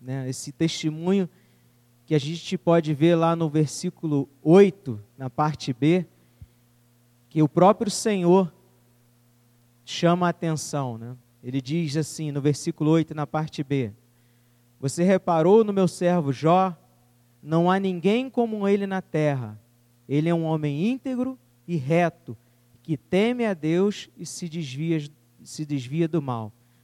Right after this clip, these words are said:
Palavras do próprio Deus a respeito desse homem. Mas hoje,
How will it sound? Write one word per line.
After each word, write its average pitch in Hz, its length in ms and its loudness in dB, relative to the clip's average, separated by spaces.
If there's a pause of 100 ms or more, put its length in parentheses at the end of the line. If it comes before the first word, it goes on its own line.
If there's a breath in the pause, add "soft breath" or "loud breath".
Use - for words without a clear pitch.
Palavras 147 440 -2
do 151 80 -8
próprio 180 480 -2
Deus 160 260 -2
a 170 60 0
respeito 160 480 -4
desse 151 300 -8
homem. 117 300 -8 (600 soft breath)
Mas 185 280 -2
hoje, 160 440 2